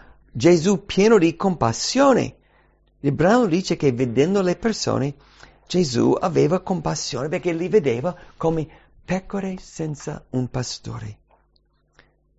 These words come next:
Gesù voleva il loro bene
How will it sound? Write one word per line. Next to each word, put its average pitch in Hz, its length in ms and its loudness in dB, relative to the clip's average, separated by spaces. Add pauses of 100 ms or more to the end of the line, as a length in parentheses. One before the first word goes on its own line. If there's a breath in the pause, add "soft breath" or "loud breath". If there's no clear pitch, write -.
(140)
Gesù 143 680 0
voleva 160 540 4
il 143 180 2
loro 131 320 4
bene 101 540 -4